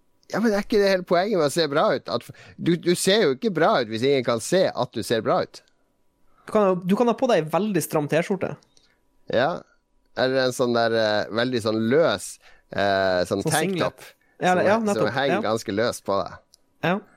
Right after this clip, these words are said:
Speaker 2: Jeg
Speaker 1: Ja.
Speaker 2: tenker liksom, når, når du, når du er i byen, i sentrum, når du er inne på butikker, i hotellresepsjonen, sånne ting, da må du ha noe på overkroppen. Du
Speaker 1: Ja.
Speaker 2: kan ikke gå rundt i baris da.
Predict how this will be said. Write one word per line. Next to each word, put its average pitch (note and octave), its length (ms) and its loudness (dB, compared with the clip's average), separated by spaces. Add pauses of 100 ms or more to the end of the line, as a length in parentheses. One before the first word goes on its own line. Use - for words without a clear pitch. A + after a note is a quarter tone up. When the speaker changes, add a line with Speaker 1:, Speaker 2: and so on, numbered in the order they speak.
(320)
Speaker 2:
Jeg - 120 0
Speaker 1:
Ja. D4+ 100 2
Speaker 2:
tenker D#4+ 220 -2
liksom, D#3+ 1000 0
når, G3 160 2
når G3+ 200 4
du, F3+ 300 2
når F3+ 140 2
du G3 60 2
er G3+ 100 4
i E3+ 80 2
byen, A3 420 0
i - 80 0
sentrum, F#3+ 640 0
når D3+ 120 2
du D3+ 80 2
er D3 120 2
inne D#3 80 0
på - 140 -6
butikker, E3+ 560 0
i C3+ 160 0
hotellresepsjonen, E3+ 1200 0
sånne E3 220 0
ting, E3+ 180 0
da D3 80 2
må D#3+ 120 2
du C3+ 60 2
ha D3+ 140 2
noe D3 120 -2
på - 280 -6
overkroppen. C#3+ 460 0
Du - 60 -2
Speaker 1:
Ja. A#2 120 2
Speaker 2:
kan C#3+ 80 0
ikke D3+ 160 -2
gå C#3+ 120 2
rundt C3+ 140 -4
i - 40 -2
baris B2+ 320 0
da. - 100 -10